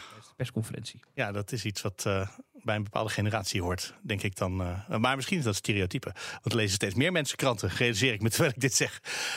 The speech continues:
Speaker 2: Ehm, ik wil nog heel even terug naar, eh, het, de, de, de, de geloofwaardigheid van Mark Rutte in de nieuwe bestuurscultuur. Want we hadden het net voor de reclame ook uitgebreid over die bestuurscultuur.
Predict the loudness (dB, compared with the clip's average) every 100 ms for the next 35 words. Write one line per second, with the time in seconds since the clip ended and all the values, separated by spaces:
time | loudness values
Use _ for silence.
0 | -8 0 4 6 4 0 -2 -12 _ -2
1 | 2 4 4 4 2 2 2 0 0 2
2 | 2 -2 0 2 4 2 2 0 -4 _
3 | -2 -2 -4 _ 0 2 4 4 2 0
4 | -2 -6 -6 -2 2 4 4 4 4 4
5 | 0 0 0 0 2 4 4 4 2 4
6 | 2 2 2 4 2 2 2 2 2 0
7 | 2 2 2 2 2 0 -2 -2 -2 -2
8 | 0 0 2 0 0 0 0 0 0 0
9 | 0 0 -4 -6 -4 0 4 2 4 0
10 | 4 4 4